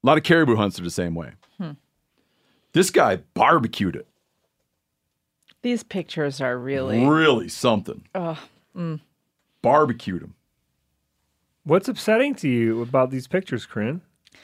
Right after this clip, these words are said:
Speaker 3: It's
Speaker 2: It's
Speaker 3: just a couple elk fetuses.
Speaker 2: Yeah, I mean, it's just,
Speaker 1: All cooked
Speaker 2: uh,
Speaker 1: up.
Speaker 2: it's not exactly that it's upsetting per se. Um,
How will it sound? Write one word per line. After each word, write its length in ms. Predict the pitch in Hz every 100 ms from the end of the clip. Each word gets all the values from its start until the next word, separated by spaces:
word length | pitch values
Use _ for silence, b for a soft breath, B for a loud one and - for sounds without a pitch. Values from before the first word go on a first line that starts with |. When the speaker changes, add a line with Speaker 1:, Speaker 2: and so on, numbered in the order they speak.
| b b b b
Speaker 3:
It's 100 | 392
Speaker 2:
It's 80 | 440
Speaker 3:
just 180 | 220 208
a 40 | 208
couple 280 | 214 214
elk 260 | 220 247 -
fetuses. 540 | - 95 85 - 78 403
Speaker 2:
Yeah, 460 | 480 370 220 175 -
I 120 | 339
mean, 200 | 370 381 370
it's 240 | 339 -
just, 140 | - 370
Speaker 1:
All 120 | 214
cooked 280 | 185 - -
Speaker 2:
uh, 120 | 247
Speaker 1:
up. 80 | - _ _ -
Speaker 2:
it's 180 | 294 -
not 300 | 370 453 440 _ _ _ _ _
exactly 600 | 247 233 262 254 262 254
that 180 | 226 185
it's 420 | 165 - - - _ _ _ _ _ _ _ _
upsetting 840 | 185 180 - - 208 196 220 226 233
per 200 | - 175
se. 680 | - - 165 170 262 349 - _ _ _ _ _ _ _ _ _
Um, 720 | 202 196 185 175 170 160 156